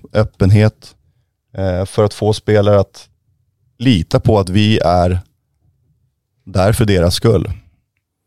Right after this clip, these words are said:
Eh, jag är inte där för att göra en träna-, raketkarriär som tränare, utan jag är där för att hjälpa dig som är här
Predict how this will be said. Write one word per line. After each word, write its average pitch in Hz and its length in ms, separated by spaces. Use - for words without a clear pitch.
Eh, 82 180
jag 92 140
är 117 40
inte 101 160
där 92 120
för 90 120
att 87 40
göra 87 160
en 82 200
träna-, 87 400
raketkarriär 95 1200
som 87 160
tränare, 95 460
utan 87 160
jag 107 120
är 101 40
där 90 140
för 87 140
att 76 60
hjälpa 87 360
dig 90 260
som 85 180
är 87 40
här 92 380